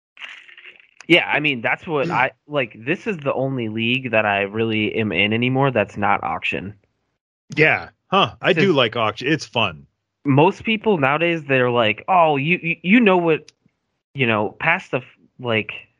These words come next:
Speaker 1: into the third or fourth round, everyone knows what player's getting taken still, basically, you know?"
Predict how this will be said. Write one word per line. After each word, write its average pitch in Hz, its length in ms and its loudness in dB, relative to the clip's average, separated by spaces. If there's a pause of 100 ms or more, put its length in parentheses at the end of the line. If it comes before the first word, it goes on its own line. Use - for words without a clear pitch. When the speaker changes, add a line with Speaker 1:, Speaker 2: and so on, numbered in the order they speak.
(260)
Speaker 1:
into 202 240 2
the 143 140 0
third 131 380 0
or 117 80 2
fourth 113 260 0
round, 101 400 0
everyone 120 400 -2
knows 110 220 -2
what 107 140 -4
player's 98 360 -2
getting 92 240 -8
taken 87 340 -8
still, 92 300 -8
basically, 90 680 -6 (320)
you 110 120 2
know?" 104 300 2